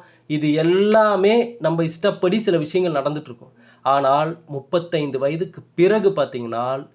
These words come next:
இந்த நேரமும் காலமும் உங்களை ஆட்டி வைக்க ஆரம்பிக்கும். இப்ப நீங்க நினைச்ச மாதிரி ஒரு இடத்துக்கு போறதோ,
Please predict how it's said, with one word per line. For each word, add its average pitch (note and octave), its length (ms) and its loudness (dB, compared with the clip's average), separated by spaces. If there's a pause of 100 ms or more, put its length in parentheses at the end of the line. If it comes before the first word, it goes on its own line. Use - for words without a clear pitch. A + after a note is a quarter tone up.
(120)
இந்த B2+ 220 -8
நேரமும் G3 680 2
காலமும் D#3+ 520 0
உங்களை A#3+ 380 2
ஆட்டி F#3+ 260 0
வைக்க E3 240 -2
ஆரம்பிக்கும். A2 420 -8 (640)
இப்ப F#3 220 0
நீங்க B3+ 400 4
நினைச்ச A#3+ 300 0
மாதிரி A3 200 4
ஒரு G3 160 4
இடத்துக்கு F3+ 280 -2
போறதோ, E3+ 500 0